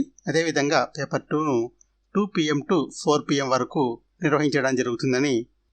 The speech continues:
ఏపీపీఎస్సీ పేర్కొనడం జరిగింది. అదేవిధంగా ఇక ఎగ్జామినేషన్స్‌కి సంబంధించిన సెంటర్స్ విషయానికొస్తే, పద్దెనిమిది డిస్ట్రిక్ట్స్‌లో గ్రూప్ వన్ ప్రిలిమ్స్ ఎగ్జామినేషన్‌కి సంబంధించి సెంటర్స్‌ను ఏపీపీఎస్సీ ఏర్పాటు చేయడం జరిగింది.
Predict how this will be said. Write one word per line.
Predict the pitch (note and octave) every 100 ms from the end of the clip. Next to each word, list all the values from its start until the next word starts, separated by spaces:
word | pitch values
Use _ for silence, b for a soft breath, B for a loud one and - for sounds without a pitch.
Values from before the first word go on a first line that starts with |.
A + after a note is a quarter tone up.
| -
ఏపీపీఎస్సీ | D#3+ F3 E3 C#3+ C3 D#3
పేర్కొనడం | D#3+ B2 - C3 A#2+
జరిగింది. | A#2 A2 A#2 A2+ A#3+ D4+ _ _ -
అదేవిధంగా | D3+ F3 D#3+ D3+ D#3+ A#2+ -
ఇక | D3+ C#3 C#3
ఎగ్జామినేషన్స్‌కి | C3 F#3 F3+ E3 - D#3+ -
సంబంధించిన | D3+ C#3+ C#3 C3+ D3 D#3 A#2 - _ _ _
సెంటర్స్ | - E3+ E3 F#3 -
విషయానికొస్తే, | D#3+ D#3+ D3 C3+ C#3 - D#3+ A#2+ - _ -
పద్దెనిమిది | D#3 C3 F3 E3+ E3
డిస్ట్రిక్ట్స్‌లో | D3+ - F3+ - F#3+ C#3+ B2+ - _ _ -
గ్రూప్ | D3 E3
వన్ | F#3
ప్రిలిమ్స్ | E3 D#3 E3 D#3
ఎగ్జామినేషన్‌కి | A#2+ C#3+ C#3 C#3 C#3 C3+
సంబంధించి | D3 B2+ B2 B2 A#2 - D3+ A#2 - _ _
సెంటర్స్‌ను | - D#3 C#3+ D3+ - D#3+ B2+ - _ _ -
ఏపీపీఎస్సీ | D3+ E3+ D#3+ C3+ C3 F3 C#3 - _ _ _
ఏర్పాటు | D#3 D#3 D3+ -
చేయడం | C#3+ B2+ B2
జరిగింది. | A#2+ A#2+ B2